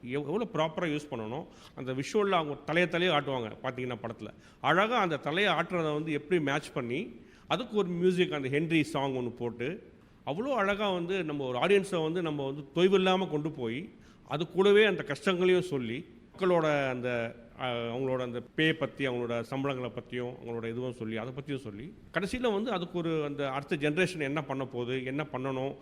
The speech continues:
அவங்க எதுக்காக இருக்காங்க, அவங்களோட தேடுதல் என்ன, திருப்பி அவங்க இந்த ஜூட் மில்லுக்கு வரணும்னு ஆசைப்படுறாங்களா இல்லையா, அந்த மாதிரி கனெக்ஷன்ஸ்லாம் அழகா கொடுத்து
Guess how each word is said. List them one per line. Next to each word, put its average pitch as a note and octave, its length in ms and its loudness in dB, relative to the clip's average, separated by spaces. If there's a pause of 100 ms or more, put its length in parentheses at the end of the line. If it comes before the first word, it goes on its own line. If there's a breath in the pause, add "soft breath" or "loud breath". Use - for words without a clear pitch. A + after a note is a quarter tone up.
(200 loud breath)
அவங்க D3 240 2
எதுக்காக F#3 380 4
இருக்காங்க, B2+ 580 -2 (480 loud breath)
அவங்களோட D#3+ 380 0 (680)
தேடுதல் E3+ 380 6
என்ன, B2+ 380 -4 (500)
திருப்பி G#3+ 260 2
அவங்க E3+ 280 2
இந்த C#3+ 120 0
ஜூட் F3 180 0
மில்லுக்கு D3+ 220 2
வரணும்னு D3+ 280 0
ஆசைப்படுறாங்களா B2+ 680 -2
இல்லையா, B2 520 -2 (540 loud breath)
அந்த F3+ 200 -4
மாதிரி F#3+ 280 -4
கனெக்ஷன்ஸ்லாம் F3+ 540 -2
அழகா E3+ 280 2
கொடுத்து D3+ 440 -4